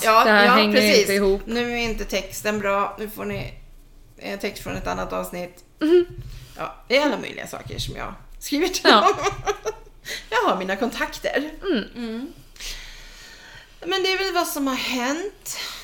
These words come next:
Speaker 1: tror jag. Så.
Speaker 2: Mm.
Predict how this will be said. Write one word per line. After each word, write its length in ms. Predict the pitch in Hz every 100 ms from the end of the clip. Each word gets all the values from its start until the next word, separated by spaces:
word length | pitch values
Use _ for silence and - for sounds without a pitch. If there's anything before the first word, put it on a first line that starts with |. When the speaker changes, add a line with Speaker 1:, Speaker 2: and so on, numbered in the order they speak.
| -
Speaker 1:
tror 300 | - 320 311
jag. 240 | 302 311 370 539 - _ -
Så. 440 | - - 320 330 453 - - - _ - - -
Speaker 2:
Mm. 500 | 254 240 240 254 320